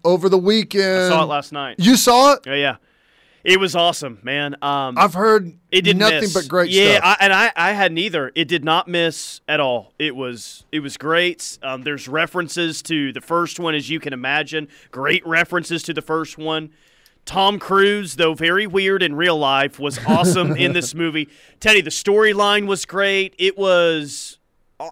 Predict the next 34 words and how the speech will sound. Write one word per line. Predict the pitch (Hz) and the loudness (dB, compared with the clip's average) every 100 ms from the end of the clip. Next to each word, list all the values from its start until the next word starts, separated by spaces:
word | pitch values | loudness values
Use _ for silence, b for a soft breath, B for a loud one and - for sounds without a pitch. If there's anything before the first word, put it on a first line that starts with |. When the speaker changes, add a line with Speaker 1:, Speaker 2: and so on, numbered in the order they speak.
| - | -12
Speaker 2:
honestly, | 175 190 208 240 277 262 | -6 -2 -2 0 -2 -2
it's | - | -2
one | 196 | -6
of | 180 | -4
the | |
better | 147 151 135 | -4 -4 -4
remakes | 135 127 117 127 | -6 -8 -10 -8
that | |
I've | 113 | -8
ever | 110 107 | -8 -12
seen. | - 101 87 - | -16 -16 -16 -8
Speaker 1:
Wow. | 131 147 147 | -2 0 0
Speaker 2:
It | 151 | -2
was, | 147 - | -4 -8
it | |
was | 147 - | -10 -10
great. | 113 104 98 | -8 -10 -8
Speaker 1:
How | 131 151 | -6 -4
about | 147 151 147 | -2 -4 -4
that? | 147 151 143 - | -4 -4 -6 -6
Yeah, | 151 156 135 | -2 -2 -2
I'm, | 143 170 170 151 b b b b - | -2 -2 -4 -10 b b b b -6
I'm | 165 | -2
anxious | 165 160 151 135 | -2 -2 -4 -8
to | 135 | -8
see | - 143 135 | -6 -4 -2
it. | 127 - - | -4 -10 -10
Um, | 127 120 117 | -8 -8 -6
Speaker 2:
You'll, | 175 233 | 0 0
you're | 202 202 | 2 -2
gonna | 190 | -2
love | 143 110 | -6 -10
it. | 101 - _ | -14 -20 _
E-, | - | -4